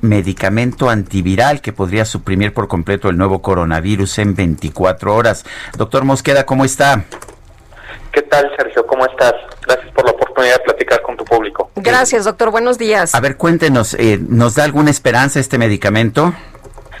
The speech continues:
Speaker 2: Definitivamente suena esperanzador. Es realmente algo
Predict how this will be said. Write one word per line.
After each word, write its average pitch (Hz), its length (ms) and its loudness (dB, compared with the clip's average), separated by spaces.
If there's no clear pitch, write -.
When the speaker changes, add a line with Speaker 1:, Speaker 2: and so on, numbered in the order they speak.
Speaker 2:
Definitivamente 139 1120 0
suena 165 220 2
esperanzador. 123 960 2
Es 135 120 2
realmente 180 720 2
algo 180 640 4